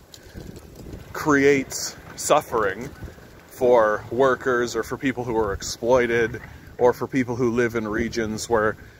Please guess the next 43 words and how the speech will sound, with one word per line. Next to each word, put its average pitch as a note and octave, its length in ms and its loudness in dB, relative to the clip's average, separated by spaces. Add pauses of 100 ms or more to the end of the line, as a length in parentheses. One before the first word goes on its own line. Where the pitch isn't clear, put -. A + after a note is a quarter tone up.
(120)
there A2 180 4
are, A2 60 2
like, G#2+ 160 0
toxic - 480 -4
waste G2+ 340 -4
dumps G#2 480 -4
and G2 100 -10
slums, G#2 840 -4 (500)
uh, F#2 480 0 (600)
or A#2 240 2 (360)
carcinogens A2+ 840 -2
in G#2+ 100 -2
the G2+ 120 -6
air, G#2 380 0
things A2 280 -8
like F#2 220 -4
this. G#2 340 -6 (540)
Um, A2+ 400 0 (800)
but B2+ 220 4 (460)
they D3 80 2
don't - 120 4
care C#3+ 140 4
about A2+ 160 2
that. C3+ 160 0
Those D#3 120 0
people G3 220 -2
are F3+ 60 2
poor. G3+ 300 0
Who - 140 -4
cares F3+ 280 2
about A#2 180 0
them, A#2+ 300 0 (840)
right? C3 280 0 (400)
They've D3+ 160 4
been F3+ 120 2
abandoned. D3+ 500 0
They've A2 120 -2
been A#2+ 120 -6
thrown C#3+ 260 4
out D#3 140 4
of A2+ 100 -2
the G2 60 -10
system. - 360 -12